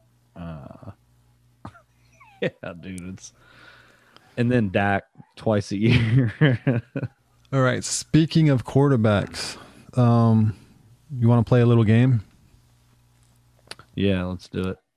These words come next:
Speaker 2: All right. This little game is called Where Will the Quarterbacks Go? I got this little,
Speaker 1: <laughs>
Speaker 2: uh,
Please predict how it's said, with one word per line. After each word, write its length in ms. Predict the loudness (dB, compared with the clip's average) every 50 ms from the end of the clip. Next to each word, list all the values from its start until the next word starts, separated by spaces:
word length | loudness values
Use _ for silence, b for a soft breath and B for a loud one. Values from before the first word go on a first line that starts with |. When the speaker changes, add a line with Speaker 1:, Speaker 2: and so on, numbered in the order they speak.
| -2
Speaker 2:
All 140 | 2 2 4
right. 260 | 4 4 2 2 0 0 0
This 200 | -2 -2 0 2
little 120 | 2 2
game 220 | 4 4 4 4 2
is 80 | 2
called 340 | 0 0 2 2 2 2 2
Where 240 | 2 4 4 4 4
Will 100 | 4 4
the 100 | 2 2
Quarterbacks 680 | 0 0 2 2 4 4 4 4 2 2 0 -4 -4 -2
Go? 400 | 0 2 2 2 0 -2 -4 -6 -8 _ _ -2
I 120 | 0 2
got 240 | 2 2 2 0 0
this 220 | -2 -2 0 2
little, 400 | 4 4 4 4 4 2 0 0
Speaker 1:
<laughs> 20 | 0
Speaker 2:
uh, 300 | 0 2 2 2 0